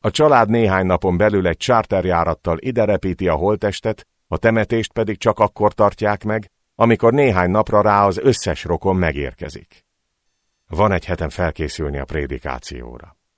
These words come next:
Nem könnyű feladat, elvégre öngyilkosság történt, és ismerjük az egyház álláspontját ezzel kapcsolatban.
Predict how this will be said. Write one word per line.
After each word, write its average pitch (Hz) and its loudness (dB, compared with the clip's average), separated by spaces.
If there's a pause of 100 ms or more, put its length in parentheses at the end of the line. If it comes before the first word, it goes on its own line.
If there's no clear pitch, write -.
(640)
Nem 135 2
könnyű 90 2
feladat, 76 -4 (160)
elvégre 113 0
öngyilkosság 85 -2
történt, - -12 (120)
és 117 -4
ismerjük 90 -4
az 92 -2
egyház 80 -8
álláspontját 73 -6
ezzel 71 -8
kapcsolatban. - -14